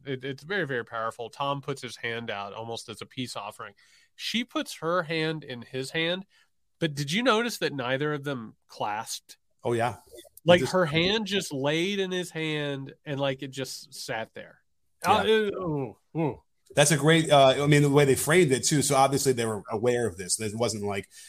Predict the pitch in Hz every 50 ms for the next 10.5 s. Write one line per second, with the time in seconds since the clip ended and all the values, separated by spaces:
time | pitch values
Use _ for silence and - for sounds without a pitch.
0 | - - 113 110 101 113 110 101 98 92 - 120 120 113 - 107 92 90 82 85
1 | 95 95 _ - 110 107 104 101 95 92 92 92 95 104 _ _ 107 117 110 -
2 | 117 113 110 107 - 120 104 - - - - - - - 127 135 131 143 139 143
3 | 135 143 147 147 151 143 135 120 131 147 143 139 131 - 120 135 131 131 120 107
4 | - - 120 123 123 123 120 117 113 120 120 117 104 98 95 113 117 120 123 123
5 | 117 101 - 120 - - - 139 131 120 110 127 123 123 120 117 120 113 113 110
6 | 117 113 - - 120 117 113 110 107 110 110 104 104 110 101 90 110 104 101 110
7 | 113 - - 113 107 - 104 - - 113 107 107 104 113 107 104 113 110 107 101
8 | 104 104 110 107 107 - - 113 104 110 101 110 104 101 107 107 98 - 104 104
9 | 104 101 - - - 104 95 95 95 - - 139 135 120 113 104 98 104 - -
10 | 131 135 127 120 110 110 104 104 101 -